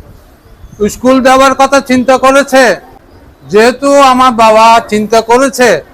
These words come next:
স্কুল দিতে হবে, তোমাদেরকে মানুষ করতে হবে, স-, সততা সৃষ্টি করতে হবে, ন্যায়পরায়ণতা সৃষ্টি করতে হবে,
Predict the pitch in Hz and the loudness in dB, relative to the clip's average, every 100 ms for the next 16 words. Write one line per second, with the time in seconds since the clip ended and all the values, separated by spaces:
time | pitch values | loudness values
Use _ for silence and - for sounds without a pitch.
0 | - - _ _ _ _ - _ _ - | -20 -20 _ _ _ _ -20 _ _ -20
1 | - - 202 - 262 285 277 285 277 254 | -20 -8 -8 -4 0 0 0 0 2 2
2 | 269 269 190 127 - - _ _ _ - | 2 2 0 -4 -20 -20 _ _ _ -20
3 | - - - 202 233 254 247 262 233 247 | -20 -20 -8 -2 0 0 0 0 2 2
4 | 302 - 285 - 277 240 240 220 156 - | 0 0 -2 -2 0 0 2 0 0 -6
5 | - - - - - - - - _ - | -20 -20 -20 -20 -20 -20 -20 -20 _ -6
6 | 202 - - - - 523 208 233 254 254 | -6 -6 -20 -20 -20 -6 -4 -2 -2 -2
7 | 247 254 247 269 247 247 277 269 269 240 | -2 -4 -6 -4 -4 -2 0 0 2 0
8 | 165 - - - - - - - - - | -2 -8 -20 -20 -20 -20 -20 -20 -20 -10
9 | 185 226 240 254 262 262 269 269 262 277 | -2 -2 0 0 2 2 0 -2 -2 -2
10 | 277 285 277 - 277 277 277 | -4 -2 -4 0 0 2 2